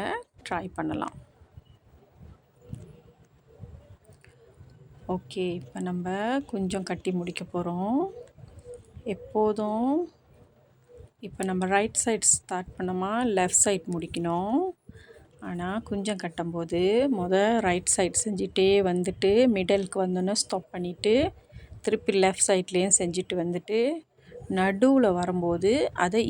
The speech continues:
ஈக்குவலா பிரிச்சுக்கோங்க. அப்ப உங்களுக்கு எல்லா சைஸும்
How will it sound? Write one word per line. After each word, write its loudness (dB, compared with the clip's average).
ஈக்குவலா -2
பிரிச்சுக்கோங்க. -2
அப்ப -2
உங்களுக்கு -4
எல்லா 2
சைஸும் 2